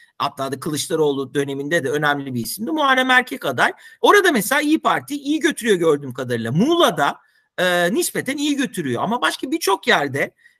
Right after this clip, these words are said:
eski C H P'lilere yöneldi. Büyük örgütsel kavgalar oldu ve zaten C H P'nin çok güçlü olduğu bölgeler olduğu için, e, orada İYİ Parti'nin öne çıkma imkanı yok. Yani,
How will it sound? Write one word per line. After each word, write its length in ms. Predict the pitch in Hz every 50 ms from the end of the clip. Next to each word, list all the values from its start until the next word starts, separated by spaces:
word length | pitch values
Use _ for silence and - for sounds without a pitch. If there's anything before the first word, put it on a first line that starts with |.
| _ _
eski 340 | - - 294 - - 285 285
C 160 | 220 262 247
H 60 | 247 240
P'lilere 400 | 247 262 247 247 247 240 247 254
yöneldi. 680 | 254 247 233 233 233 233 233 220 240 254 240 214 214 _ _
Büyük 340 | 170 208 226 226 226 233 -
örgütsel 560 | - 208 214 214 214 214 - - 247 233 -
kavgalar 480 | - - 208 202 202 202 226 220 226
oldu 460 | 220 220 202 190 185 196 302 349 294 254
ve 200 | 240 254 262 - _ _ _ _ _ _ _ _ _ _ _ _ _ _ _ _ _ -
zaten 440 | 110 143 151 - - - - -
C 180 | 123 123 156 170
H 100 | 180 175
P'nin 220 | 180 220 247 311
çok 240 | - - 262 - -
güçlü 260 | - 175 - - 196
olduğu 280 | 190 185 180 165 180 160
bölgeler 360 | 180 185 185 185 196 202 202
olduğu 300 | 196 196 196 214 226 381
için, 340 | 370 247 - - 156 120 - - - - - - -
e, 40 |
orada 360 | 190 220 254 294 320 302 349 339
İYİ 260 | 277 240 247 262 233
Parti'nin 360 | - 277 269 269 - 320 320
öne 220 | 254 233 254 285
çıkma 260 | - - - - 311 330
imkanı 440 | 285 247 - 247 233 233 247 254
yok. 260 | 240 175 110 - _ -
Yani, 360 | 175 190 202 202 214 214 202